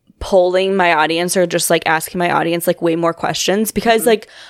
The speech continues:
Speaker 1: obviously I have, like, one way of doing things, but there are so many different solutions to the same problems.
Speaker 2: Mm-hmm.
Speaker 1: And so, like,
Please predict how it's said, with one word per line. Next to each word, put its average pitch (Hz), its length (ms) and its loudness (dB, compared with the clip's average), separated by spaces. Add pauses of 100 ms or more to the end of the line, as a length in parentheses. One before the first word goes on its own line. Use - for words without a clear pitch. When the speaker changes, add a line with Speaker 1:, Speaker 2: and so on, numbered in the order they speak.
(140)
Speaker 1:
obviously 269 560 2
I 202 100 4
have, 190 320 -4
like, 180 280 2
one 180 400 -2
way 175 140 2
of 170 100 -6
doing 123 320 -2
things, 233 260 -2
but - 140 -6
there 190 100 4
are 175 60 2
so - 300 0
many 185 260 0
different 170 360 -2
solutions 170 720 -2
to 170 160 0
the 160 120 -6
same 160 280 -2
problems. 202 720 -2
Speaker 2:
Mm-hmm. 190 440 -10
Speaker 1:
And 208 160 0
so, 226 260 4
like, 208 260 2